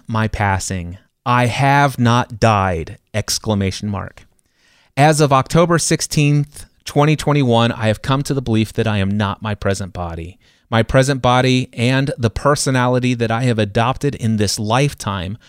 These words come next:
are merely a vehicle for me to experience life at this place and time within creation.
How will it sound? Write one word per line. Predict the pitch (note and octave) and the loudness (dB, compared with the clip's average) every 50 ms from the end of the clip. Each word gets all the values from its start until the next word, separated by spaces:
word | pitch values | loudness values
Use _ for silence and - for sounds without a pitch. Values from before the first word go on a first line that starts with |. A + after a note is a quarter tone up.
| - _ _ _ - | -20 _ _ _ -2
are | - A2+ A#2 A#2 | 2 2 4 6
merely | A#2 A#2+ B2+ C#3 D#3+ F3+ F#3+ G3+ G3 F#3+ F#3+ F#3 - - | 6 6 6 4 4 4 2 2 2 2 0 -2 -4 -4
a | - B2+ B2 A2+ | -2 -2 -2 -2
vehicle | G#2+ G#2 A2 C3 D3+ D#3 D#3 D3+ - D#3+ D3 | -2 0 0 2 2 2 0 0 0 -2 -2
for | - - C#3 | 0 0 0
me | B2+ A#2 A2+ A2+ A2 | 2 4 2 2 0
to | - - A#2+ | 0 -2 -2
experience | G#2+ - - - - - C3+ C#3 D3 D3+ D#3 D3+ - - | -2 -2 -2 -4 -2 0 0 0 2 0 0 -2 -2 -2
life | B2+ G#2+ A2 A2+ A2 A2 - | 0 0 2 2 0 -2 -2
at | - G#2+ G#2 _ - | -6 -6 -6 _ -2
this | - C#3 D3 - | 0 0 0 0
place | - - C3 B2 B2 A#2 - | -2 0 0 0 2 0 0
and | B2+ B2+ B2 | -2 -2 -2
time | - A#2 G#2+ G#2 G#2 G#2+ G#2 | 0 0 0 0 0 0 0
within | G#2+ G2 - A2+ A2 G#2+ | 0 0 0 0 0 0
creation. | - - A2 G#2+ G2+ G2 F#2+ F#2+ - - - - F2 F2+ | -2 -2 -2 -2 0 0 -2 -2 -4 -6 -10 -12 -14 -18